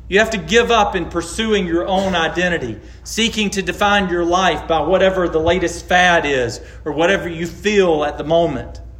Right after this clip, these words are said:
And you have to turn to Jesus in faith, which is to trust that his life is the true way, that he defines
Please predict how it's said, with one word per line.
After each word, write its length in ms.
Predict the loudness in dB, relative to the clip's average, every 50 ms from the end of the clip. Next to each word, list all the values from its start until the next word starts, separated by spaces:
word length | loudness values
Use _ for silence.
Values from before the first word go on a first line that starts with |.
| -18 -18 -18 -18 -18 -18 -18 -18 -18 -18 -18 -16 -10
And 80 | -6
you 80 | -2 -2
have 140 | -2 -2 -2
to 80 | -8
turn 800 | -10 -12 -12 -8 -4 -2 -2 0 0 0 -2 -2 -4 -4 -6 -10 -14
to 120 | -14 -14
Jesus 680 | -12 -8 -6 -4 -2 -2 -2 -2 -4 -6 -6 -10 -14 -16 -18 -20 -20 -20 -20 -20 -20 -18 -16
in 100 | -14 -14
faith, 600 | -10 -6 -4 -4 -2 -4 -6 -10 -14 -18 -18 -20 -18 -18 -18 -18 -18 -18 -18 -18 -18 -18 -18 -16 -18 -18 -18 -18 -18 -16 -14 -10
which 180 | -6 -2 2
is 180 | 2 2 2 0
to 120 | -4 -8
trust 720 | -8 -8 -6 -2 0 2 2 2 0 -2 -4 -10 -12 -14 -16 -18 -18 -18 -20 -18 -16 -12 -10
that 140 | -10 -10
his 400 | -10 -2 2 4 4 4 4 2
life 540 | -2 -2 -2 -2 -4 -6 -10 -12 -14 -16 -18 -18 -18 -18 -16 -14 -12
is 220 | -10 -10 -10 -10 -10
the 80 | -12
true 400 | -12 -12 -10 -4 -2 -2 -2 0
way, 320 | 0 -2 -2 -2 -4 -6 -12 -14 -16 -16 -18 -16 -16 -16 -18 -18 -18 -18 -18 -18 -18 -12 -8
that 160 | -8 -8 -8
he 360 | -8 -6 -2 0 2 2 2
defines 840 | 2 0 0 0 2 2 2 2 0 -2 -4 -6 -8 -12 -14 -16